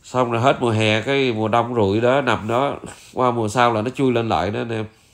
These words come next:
Mình có trên mười năm rồi đó, ngoài mười năm rồi. Có một, hai, ba, mình trồng khoảng năm bụi ở trước sân mình.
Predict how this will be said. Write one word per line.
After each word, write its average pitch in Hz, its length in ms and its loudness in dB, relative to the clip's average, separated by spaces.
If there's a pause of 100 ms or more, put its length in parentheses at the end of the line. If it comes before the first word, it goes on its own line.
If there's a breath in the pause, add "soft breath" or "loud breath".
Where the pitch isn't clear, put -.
(140 soft breath)
Mình 95 280 -6
có 127 340 0
trên 110 240 -2
mười 101 160 0
năm 107 220 -2
rồi 104 100 -4
đó, 113 120 -6
ngoài 110 240 2
mười 101 220 0
năm 110 220 -2
rồi. 92 200 -6 (100)
Có 127 460 -2
một, 101 360 -6
hai, 110 160 -4
ba, 104 340 -4 (120)
mình 98 140 -8
trồng 95 220 -2
khoảng 117 180 -6
năm 110 220 -4
bụi 98 260 -2
ở 113 160 -6
trước 135 140 -8
sân 107 240 -4
mình. 87 240 -10